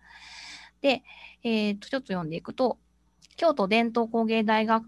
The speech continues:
校の学生が和歌山県白浜町のレジャー施設、アドベンチャーワールドで暮らすジャイアントパンダの食べ残しを活用した商品開発に取り組んでいる。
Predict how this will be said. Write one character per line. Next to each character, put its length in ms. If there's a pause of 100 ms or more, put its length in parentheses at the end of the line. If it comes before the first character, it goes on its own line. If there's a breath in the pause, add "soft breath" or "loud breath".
校 300
の 160
学 220
生 220
が 220
和 120
歌 160
山 280
県 240
白 220
浜 300
町 200
の 220
レ 140
ジ 80
ャ 60
ー 20
施 60
設、 280 (160)
ア 80
ド 100
ベ 140
ン 80
チ 80
ャ 40
ー 40
ワ 160
ー 40
ル 60
ド 100
で 80
暮 140
ら 80
す 220
ジ 80
ャ 60
イ 80
ア 40
ン 60
ト 80
パ 160
ン 60
ダ 80
の 80
食 140
べ 80
残 240
し 120
を 80
活 240
用 160
し 60
た 240 (260 loud breath)
商 180
品 160
開 140
発 220
に 80
取 160
り 40
組 140
ん 40
で 80
い 40
る。 160